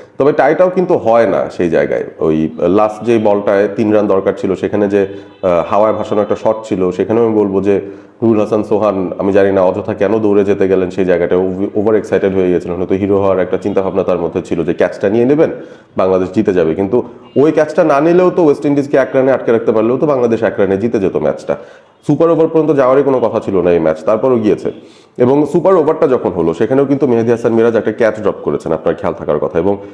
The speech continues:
সাধারণত মুস্তাফিজুর রহমান যখন বল করছেন সুপার ওভারটায়, মুস্তাফিজকে কিন্তু রাগিয়ে দেওয়া খুব সহজ কোনো কাজ নয়, তিনি রেগে যান না সাধারণত,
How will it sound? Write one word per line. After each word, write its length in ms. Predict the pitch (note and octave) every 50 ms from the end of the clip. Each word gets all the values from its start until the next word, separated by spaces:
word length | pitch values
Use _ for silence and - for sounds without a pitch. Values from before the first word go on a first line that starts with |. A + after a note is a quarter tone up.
| - - _
সাধারণত 460 | - C#3 A#2+ B2+ D3+ D#3+ E3 E3 F3
মুস্তাফিজুর 640 | E3 C#3+ C3+ C3 C3+ C#3 D#3 D#3 F3 D#3 D#3 D#3+ D3+
রহমান 260 | C#3+ C3+ A#2+ G2+ G2+
যখন 220 | G2+ F#2+ A#2+ A2
বল 200 | G2 F#2+ G2 G#2+
করছেন 280 | G#2 A#2 G#2+ - G#2+ G2+
সুপার 240 | G2 G#2 F#2 F#2 F2
ওভারটায়, 320 | F2 E2+ E2+ - A2+ A#2
মুস্তাফিজকে 600 | A2+ A2 A2 - - C3+ - D3+ C#3+ - D#3+ D3+
কিন্তু 280 | C#3 D#3 D3 C3 D3+ C3+
রাগিয়ে 320 | A2 G2 G2 G#2+ A2+ A#2
দেওয়া 180 | A2 A2+ A2 A2+
খুব 160 | A2 - G2 -
সহজ 180 | G#2 G2 G2
কোনো 220 | F#2 - F#2+ F#2 F2+
কাজ 160 | F2+ E2 D#2
নয়, 160 | D#2 D#2+ C#2+
তিনি 200 | - A#2+ A#2+ A#2+
রেগে 240 | G#2+ A2 A#2+ A#2+ C#3
যান 160 | B2 A#2 F#2+
না 100 | F2+ E2
সাধারণত, 540 | D#2 - D2+ D#2 E2+ D#2 C#2 C#2+ C#2 -